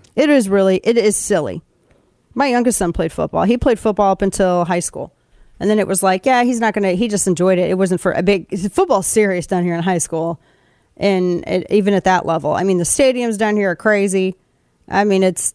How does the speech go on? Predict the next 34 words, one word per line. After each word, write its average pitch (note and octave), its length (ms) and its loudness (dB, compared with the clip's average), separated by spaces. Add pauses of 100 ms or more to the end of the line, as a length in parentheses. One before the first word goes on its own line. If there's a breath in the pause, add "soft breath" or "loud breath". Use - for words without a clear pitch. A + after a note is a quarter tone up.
it's, G3 500 0
it's G#3 220 0
a F#3+ 60 2
big, G3+ 280 0
Friday B3 260 0
Night A3+ 180 0
Lights G3+ 260 0
is F3 120 0
a F3 80 0
real F#3+ 360 2
thing. D#3+ 460 -2 (1000)
And G#3+ 340 0
people A#3+ 220 2
have, F3 140 -2
so G#3+ 200 -2
when A3+ 160 2
we C4 100 2
moved B3 240 2
down A3+ 200 0
here, A#3 120 0
there A#3 140 0
were D#3+ 100 -4
signs A3 440 0
in A3 120 0
the A3 80 0
yards G#3+ 580 2
and D3+ 140 -4
everything G3+ 480 -2
else. F#3 280 0
If F3 120 -6
your G3 80 0
kid G#3 240 -2
plays G3 220 0
football, F#3 520 0